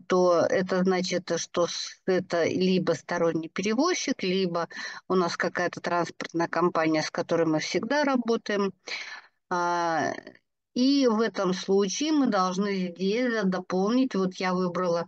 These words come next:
м, с помощью перевозчика с нашего склада, выбрала транспортную компанию. А, значит, здесь мы обращаемся к справочнику контрагента. А, вот таким образом.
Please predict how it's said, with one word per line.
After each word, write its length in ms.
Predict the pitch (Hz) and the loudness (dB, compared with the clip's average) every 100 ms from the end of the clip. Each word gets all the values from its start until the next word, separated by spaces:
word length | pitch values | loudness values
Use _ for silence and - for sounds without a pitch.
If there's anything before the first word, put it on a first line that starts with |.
| - - - _ - | -8 -12 -14 _ -10
м, 480 | - 160 120 - | -6 -4 -4 -4
с 140 | 180 - | -6 -4
помощью 500 | - 196 196 190 190 | 0 2 4 2 -2
перевозчика 760 | 190 190 190 170 170 - 220 247 | -2 0 2 2 0 -2 -4 -4
с 100 | 240 | -2
нашего 360 | 285 269 - 269 | 0 0 0 -2
склада, 480 | 269 - 269 262 262 - - - | -2 -2 2 2 0 -2 -12 -12
выбрала 540 | 208 254 254 208 202 190 | -2 2 2 2 0 0
транспортную 840 | 220 208 180 - 175 170 175 165 | 2 0 0 -4 -10 -4 -4 -2
компанию. 920 | 175 175 165 160 156 165 190 262 285 - _ - - - _ - | -2 -2 -2 -2 2 2 4 4 4 0 _ -20 -18 -20 _ -8
А, 280 | 165 170 175 | -4 0 0
значит, 340 | 190 185 175 | 0 0 -2
здесь 440 | 170 175 190 262 254 | -4 -4 0 0 2
мы 100 | 202 | 2
обращаемся 760 | 180 180 185 - 196 185 185 | 2 0 -2 -2 0 0 -2
к 60 | 185 | -6
справочнику 760 | - 190 175 165 - 170 175 165 | -4 0 0 0 0 -2 0 -2
контрагента. 880 | 175 170 165 156 151 156 170 226 269 294 _ _ _ _ _ _ _ _ _ _ _ _ | -2 -2 -2 -2 -2 -2 -2 2 2 2 _ _ _ _ _ _ _ _ _ _ _ _
А, 320 | - 147 139 - - - | -6 -2 -2 -6 -10 -6
вот 180 | 185 - | -4 -4
таким 420 | 170 - 165 165 | -6 -4 -4 -2
образом. 680 | 156 214 247 247 262 262 | -4 0 2 4 6 4